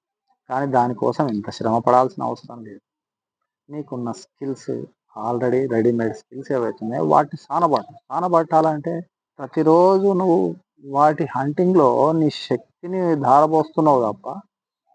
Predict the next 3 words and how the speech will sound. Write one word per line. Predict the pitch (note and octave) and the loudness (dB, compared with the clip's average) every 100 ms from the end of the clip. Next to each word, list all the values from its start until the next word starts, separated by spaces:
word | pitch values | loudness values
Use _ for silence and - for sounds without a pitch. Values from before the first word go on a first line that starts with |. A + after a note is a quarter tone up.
| _ _ D3+ | _ _ -8
నీకున్న | D#3 D3+ C#3 C3+ C3+ C3 - C#3+ E3+ F#3+ A3+ _ _ _ _ _ _ _ _ _ _ _ | -4 -2 0 -2 -4 -6 -2 2 2 0 -6 _ _ _ _ _ _ _ _ _ _ _
స్కిల్స్ | - A#3 G#3 | -10 -4 4
వాడతలేవు. | F3+ D#3 C#3 A#2 G#2+ | 6 6 0 -8 -10